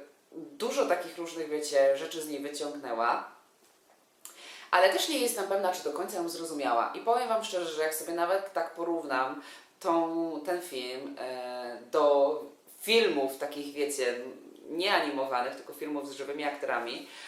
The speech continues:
takich familijnych, no to wydaje mi się, że ten film był o wiele bardziej poważny, o wiele bardziej takich trudnych tematów dotykał, y, i był o wiele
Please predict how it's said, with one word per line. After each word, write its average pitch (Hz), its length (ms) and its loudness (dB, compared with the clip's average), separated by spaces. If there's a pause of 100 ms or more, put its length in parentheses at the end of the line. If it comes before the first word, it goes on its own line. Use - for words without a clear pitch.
(460)
takich - 280 -4
familijnych, 151 840 2
no 165 280 4
to 220 100 6
wydaje 202 400 6
mi 175 60 -2
się, 175 180 4
że 139 480 6 (120)
ten 220 220 -6
film 156 200 -6
był 147 160 0
o 139 80 0
wiele 151 220 0
bardziej 185 280 -2
poważny, 139 840 -2
o 131 120 -6
wiele 156 200 2
bardziej 143 460 0
takich 135 500 -8
trudnych 208 420 -6
tematów 127 560 -6
dotykał, 110 580 -2 (520)
y, 139 100 0
i 143 260 -2
był 160 340 2
o 160 60 6
wiele 170 240 6